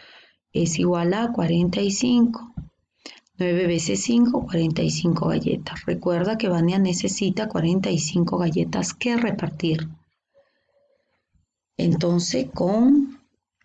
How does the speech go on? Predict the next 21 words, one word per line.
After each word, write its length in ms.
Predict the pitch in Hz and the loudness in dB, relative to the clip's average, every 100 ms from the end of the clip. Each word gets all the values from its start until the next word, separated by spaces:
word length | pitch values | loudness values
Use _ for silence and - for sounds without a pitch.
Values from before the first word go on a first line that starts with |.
| - | -10
aquí 260 | 180 175 220 | -6 -2 0
Vania 320 | 208 208 233 | 2 2 2
representó 640 | 233 - 160 - 170 185 | 0 0 -2 0 0 0
la 140 | 196 196 | -2 0
cantidad 360 | 175 170 165 | 0 0 0
de 120 | 180 | 0
galletas 520 | 180 165 170 165 220 - | 0 0 -2 -2 -4 -4
que 140 | 175 | 0
necesita 760 | 165 175 180 - 175 165 - | 0 0 -2 -2 -2 -2 -2
para 140 | 196 165 | -2 -2
invitar 340 | 160 160 170 | -2 -2 -2
a 80 | 170 | 0
las 260 | 175 160 175 | 0 0 0
nueve 280 | 165 165 | 0 0
personas, 800 | 165 - - 254 269 247 233 - - _ _ - _ _ | -2 -4 -4 0 4 4 2 -4 -14 _ _ -20 _ _
pero 260 | 180 175 | 0 0
si 400 | 175 - 240 262 | 0 0 2 2
reparte 720 | 311 - - - 170 170 180 190 | 2 -2 -6 -4 -4 -4 -2 0
las 280 | 170 156 | 0 -2
galletas 560 | 160 147 170 170 196 - | -4 -2 -2 -2 -4 2
integrales, 1080 | 233 233 277 277 202 175 208 302 - - | 2 2 0 0 0 0 2 0 -2 -10